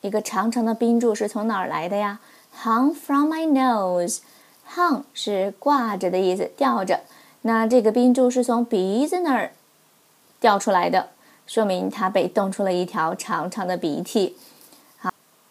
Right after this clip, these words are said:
在这里呢，它是一个非常形象的比喻哈。我们将童谣完整的念一遍。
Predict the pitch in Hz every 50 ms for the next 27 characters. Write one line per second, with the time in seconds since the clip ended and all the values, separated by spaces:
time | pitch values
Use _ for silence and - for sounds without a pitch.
0 | - - - - 208 226 226 208 196 185 180 196 190 190 - 220 185 180 - 190
1 | 160 - 185 165 151 - - 196 185 - 170 170 180 - - 311 269 - 240 -
2 | 277 262 240 226 196 - 185 165 - - - 202 190 175 185 202 190 180 - -
3 | - - - - _ _ _ _ _ _ _ _ - 214 214 220 311 320 320 320
4 | 285 262 247 226 214 208 220 220 - 196 190 185 202 233 294 277 233 214 196 202
5 | 214 208 196 196 180 185 202 190 180 -